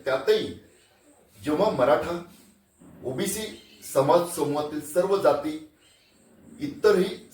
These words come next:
सर्व जाती समूह गावाला शेताला शेताचा बांध लागून असतो, शहरांमध्ये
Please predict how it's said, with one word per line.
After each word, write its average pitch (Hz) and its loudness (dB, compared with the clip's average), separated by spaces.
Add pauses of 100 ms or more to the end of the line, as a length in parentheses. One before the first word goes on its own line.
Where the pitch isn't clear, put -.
सर्व 143 0
जाती 135 -2
समूह 110 -8 (1400)
गावाला 190 4
शेताला 180 0 (120)
शेताचा 160 -4
बांध 151 -2
लागून 113 0
असतो, 135 -4
शहरांमध्ये 117 -4